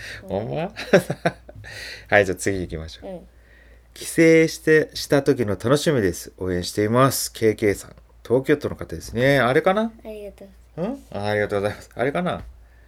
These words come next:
Speaker 2: まあ、じゃけ、東京、今住んでて、帰省した時じゃけ、広島の方ですかね。
Speaker 1: あー。
Speaker 2: ね。うん、どっかでお会いしてるかもしれませんね。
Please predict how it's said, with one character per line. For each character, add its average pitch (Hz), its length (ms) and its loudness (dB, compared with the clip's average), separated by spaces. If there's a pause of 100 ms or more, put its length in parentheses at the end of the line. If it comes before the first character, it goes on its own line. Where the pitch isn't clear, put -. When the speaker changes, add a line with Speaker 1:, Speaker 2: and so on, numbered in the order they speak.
(140)
Speaker 2:
ま 139 80 -4
あ、 139 40 -2
じ 135 60 -2
ゃ 139 40 2
け、 127 140 -2
東 156 260 0
京、 147 480 -2 (440)
今 117 180 -6
住 104 180 -12
ん 90 60 -10
で 90 80 -10
て、 101 380 0 (540)
帰 - 80 -20
省 135 180 -2
し - 80 -10
た 123 80 -6
時 104 200 -6
じ 85 60 -6
ゃ 85 60 -6
け、 87 120 -8
広 165 300 -4
島 175 220 -6
の 165 100 -10
方 - 220 -6
で 131 80 -8
す - 80 -20
か - 100 -14
ね。 180 220 -8 (100)
Speaker 1:
あ 233 400 -12 (400)
ー。 - 20 -12
Speaker 2:
ね。 135 260 -6 (360)
う 92 60 -12
ん、 95 180 -10
ど 98 120 -2
っ - 60 -12
か 95 120 -6
で 92 60 -2
お 98 120 0
会 123 80 4
い 123 60 -2
し - 60 -12
て 139 120 0
る 127 60 -6
か - 80 -14
も 87 80 -10
し - 100 -14
れ 85 60 -14
ま 78 100 -16
せ - 80 -20
ん 87 80 -18
ね。 135 240 -4